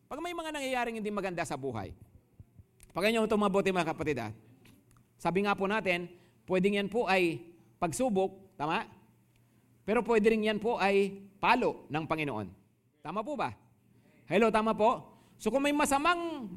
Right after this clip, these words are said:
nangyayari po sa buhay natin, wag naman kayong nagmamadali na sabihin, "Pagsubok lang to."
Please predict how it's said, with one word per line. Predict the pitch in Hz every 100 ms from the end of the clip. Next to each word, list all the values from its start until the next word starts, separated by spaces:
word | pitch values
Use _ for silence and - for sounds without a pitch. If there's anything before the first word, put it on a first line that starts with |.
| - -
nangyayari | 254 269 277 294 269
po | 247 226
sa | 214
buhay | 196 226
natin, | 226 220 180 147 139 - - _ _ - - -
wag | 240 294
naman | 311 302
kayong | 285 285
nagmamadali | 262 226 254 254 220 208
na | 208
sabihin, | 202 185 185 180
"Pagsubok | 196 - 240 202 196
lang | 165 156
to." | 143